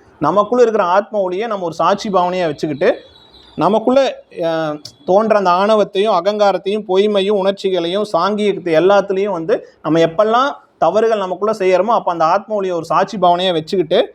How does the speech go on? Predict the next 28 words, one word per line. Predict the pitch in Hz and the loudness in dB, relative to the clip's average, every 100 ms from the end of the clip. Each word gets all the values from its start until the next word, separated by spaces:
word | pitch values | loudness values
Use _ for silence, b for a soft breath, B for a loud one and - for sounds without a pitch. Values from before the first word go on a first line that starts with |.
| _ _ _ - | _ _ _ -2
அதை | 170 180 | 0 0
நம்ம | 170 175 | -2 0
வந்து | 226 | 0
அந்த | 202 160 151 147 131 147 | 0 0 0 0 -2 -2
அகங்காரத்தை | 180 214 208 180 135 | 0 2 2 0 -2
அழிச்சோம்னா | 170 196 185 151 139 392 - _ _ _ _ _ - - - | -4 -4 -8 -6 -6 -8 -12 _ _ _ _ _ -18 -10 -4
நம்மளுடைய, | 185 208 202 190 180 175 165 160 160 - - | 0 4 4 4 2 2 2 -2 -8 -20 -10
நம்மளுடைய | 180 180 175 175 | -2 2 2 2
ஆத்மா | 226 226 208 | 0 -2 -4
வந்து, | 185 240 208 | -2 -2 0
அதாவது | 170 202 | 2 0
நம்ம | 196 170 | 0 0
அதுகிட்ட | 165 185 190 | 2 2 0
வந்து | 262 - | -2 0
சரணடைய | 190 226 202 160 | -2 -2 -4 -8
முடியும். | 117 104 _ _ _ _ _ _ _ _ _ _ _ _ 160 165 | -10 -18 _ _ _ _ _ _ _ _ _ _ _ _ -4 -2
நெக்ஸ்ட் | 165 247 | 0 2
பாத்தீங்கன்னா | 214 196 196 262 269 185 | 2 2 2 0 -2 -2
அந்த, | 208 185 | 0 0
அந்த | 190 220 208 | 0 0 2
சரணடைய, | 233 240 247 240 226 202 _ - | 0 0 0 0 -2 -6 _ -8
அந்த | 170 180 | -4 0
ஃபர்ஸ்ட் | 170 247 | 0 0
அந்த | 220 202 | -2 -2
மாதிரி | 233 190 | -2 0
சரணடையும் | 165 220 214 202 165 | 0 0 0 0 -2
போது | 151 233 - B B 165 | -2 -2 -4 B B -2
நமக்குள்ள | 190 190 233 | 0 2 0